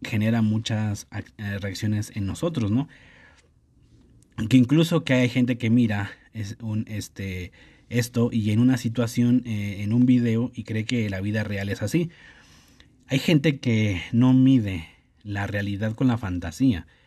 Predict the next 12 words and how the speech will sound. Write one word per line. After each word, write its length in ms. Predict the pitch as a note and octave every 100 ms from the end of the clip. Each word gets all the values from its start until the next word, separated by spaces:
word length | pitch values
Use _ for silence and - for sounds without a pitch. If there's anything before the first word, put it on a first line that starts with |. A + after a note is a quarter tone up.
| _
Esa 220 | - G2+
es 80 | A#2+
una 180 | A#2+ B2
realidad, 400 | G2+ F#2+ A2 G#2
que 80 | G2+
hay 60 |
gente 340 | G2 G2+ G2+ C3+
que 140 | G#2
lo, 160 | F#2+ F#2
sí 180 | - F#2+
lo 160 | F2+
sabe. 320 | - A2 F#2+